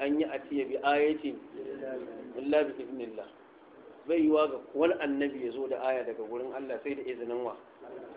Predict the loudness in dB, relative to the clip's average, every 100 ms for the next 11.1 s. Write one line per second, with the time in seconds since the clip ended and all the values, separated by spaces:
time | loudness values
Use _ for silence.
0 | -18 -6 -4 -2 -4 -6 -6 -6 -8 -8
1 | -12 -16 -20 -20 -20 -20 -16 -4 4 4
2 | 4 0 0 0 0 2 2 2 0 -2
3 | 0 0 2 2 0 -2 -6 0 0 0
4 | 0 -2 -2 -6 -4 -4 -4 -4 -2 -4
5 | -8 -16 -20 -20 -6 2 2 4 4 4
6 | 0 -4 -4 2 2 4 4 4 0 -2
7 | -4 -4 -6 -8 -12 -14 -20 -20 -20 -20
8 | -20 -20 -20 -2 2 4 4 4 4 2
9 | 2 0 0 -4 -4 0 2 2 -2 -4
10 | 0 0 0 0 2 0 0 2 4 4